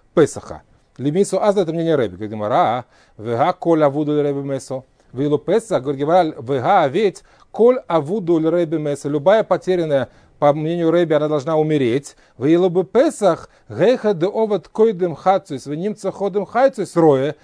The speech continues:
А вот по мнению Ребе, если потерялась жертва до хацот, потерялась до хацот,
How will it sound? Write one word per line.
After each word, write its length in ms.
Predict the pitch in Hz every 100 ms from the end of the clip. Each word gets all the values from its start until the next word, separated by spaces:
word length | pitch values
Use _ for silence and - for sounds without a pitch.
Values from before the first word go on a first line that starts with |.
| _ _
А 120 | 131
вот 160 | 156 175
по 100 | 165
мнению 320 | 196 214 190
Ребе, 240 | 214 180
если 300 | 143 202 190
потерялась 460 | 160 160 180 190 165
жертва 300 | 180 190 170
до 200 | 143 202
хацот, 540 | - 160 - 131 95 _ _ _ _ _ _
потерялась 560 | - - 190 185 185 - _
до 240 | 117 120 208
хацот, 520 | - 156 - 120 -